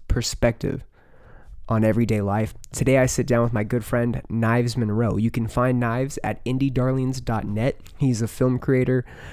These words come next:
or a filmmaker, content creator, entrepreneur, husband, father, all-around genius, and a great human being. We sit down and discuss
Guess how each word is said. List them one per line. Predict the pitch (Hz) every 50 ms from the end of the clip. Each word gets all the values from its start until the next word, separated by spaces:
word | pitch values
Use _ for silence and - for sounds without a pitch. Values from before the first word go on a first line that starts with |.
| - - -
or | 113 113 113 110
a | 104
filmmaker, | - - 156 151 151 147 143 143 - 139 135
content | - - 143 131 131 - 143 127 101
creator, | - - 131 127 123 123 120 120 123 120 117 - - - - - - - -
entrepreneur, | - 131 135 - - - 131 120 117 117 117 113 110 107 - - - - -
husband, | - 139 131 123 113 127 120 117 113
father, | - - - 127 117 117 113 113 110 110 - - - 117
all-around | 123 123 123 120 127 120 117 113 107
genius, | 117 120 120 117 117 117 113 113 - -
and | - 104 107
a |
great | 98 107 117 113 110
human | 110 120 107 104 104
being. | 98 113 110 107 107 104 101 - - - - - - - - - - -
We | 123 120 131 127
sit | - - 127 -
down | 131 120 120 120
and | 117 107
discuss | 113 110 - - 120 110 117 - -